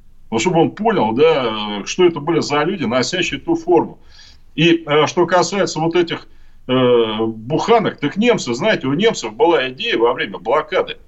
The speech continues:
булочки сбрасывать над городом. Типа, сволочи, сдавайтесь, получите по булочке тогда.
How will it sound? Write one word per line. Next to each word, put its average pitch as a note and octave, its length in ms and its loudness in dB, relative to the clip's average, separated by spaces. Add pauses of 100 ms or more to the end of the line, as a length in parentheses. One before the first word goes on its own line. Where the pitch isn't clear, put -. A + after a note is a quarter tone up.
(100)
булочки F3+ 580 2
сбрасывать A2 560 -4
над C3 240 -2
городом. G#3 380 -2 (640)
Типа, G3+ 240 0
сволочи, G#3+ 580 2
сдавайтесь, G#3+ 800 0 (460)
получите E3 580 0
по F#3 260 0
булочке F#3 480 -6
тогда. B2+ 460 -6